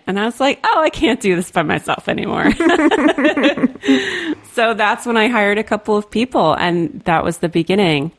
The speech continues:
Um, one of the first people I hired was Caroline Williamson, who is our editorial director. She has been with the site for ten years now, and I know that because I hired her right before I had my daughter, and my daughter's turning ten. <laughs> Which is crazy to me, too, that, like,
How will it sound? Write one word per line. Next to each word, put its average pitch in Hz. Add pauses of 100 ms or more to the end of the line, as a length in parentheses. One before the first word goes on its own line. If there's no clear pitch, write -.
(100)
Um, 160
one 175
of 170
the 180
first 170
people 175
I 156
hired 156
was 151
Caroline 147
Williamson, 202
who 185
is -
our 143
editorial -
director. 196 (400)
She 214
has 202
been 208
with 220
the -
site 175
for 165 (140)
ten 233
years 170
now, 165
and 190
I 175
know 208
that 180
because -
I 190
hired 202
her 190
right 165
before 170
I 180
had 175
my 165
daughter, 214
and 180
my 170
daughter's 160
turning 180
ten. 202 (160)
<laughs> 269 (720)
Which 208
is 214
crazy 262
to -
me, 160
too, 175
that, -
like, -